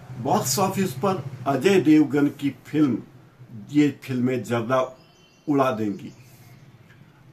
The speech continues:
अपने बेटे की उम्र के हीरो के साथ रोमांस करके चर्चा में आ गई थी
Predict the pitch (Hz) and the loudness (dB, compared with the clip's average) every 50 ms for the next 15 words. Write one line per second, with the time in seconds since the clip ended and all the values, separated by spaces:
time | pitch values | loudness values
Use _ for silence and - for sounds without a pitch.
0 | _ _ - 165 170 - - 202 196 202 208 202 139 104 113 139 156 151 156 - | _ _ -6 -6 -6 -4 -2 0 2 4 4 4 2 0 0 2 2 2 2 2
1 | 190 185 180 - 170 180 175 170 151 151 151 151 151 - 151 139 117 110 117 135 | 0 0 0 -2 -6 -4 0 2 2 4 2 2 0 0 -2 -2 -2 -2 0 2
2 | 151 151 143 - 147 139 120 - - 123 135 135 - - 123 113 107 117 135 135 | 2 2 2 0 -4 -6 -4 -4 -2 -2 -2 -2 -4 -6 -4 -2 0 0 0 -2
3 | 127 - - 123 117 - - 127 117 - - 120 110 - - 117 113 113 117 117 | -2 -4 -8 -8 -8 -8 -8 -10 -8 -8 -6 -8 -8 -6 -6 -6 -4 -2 -2 -2
4 | 113 110 110 110 104 110 113 110 - - - 120 | -2 -2 -4 -4 -4 -4 -6 -6 -8 -8 -8 -8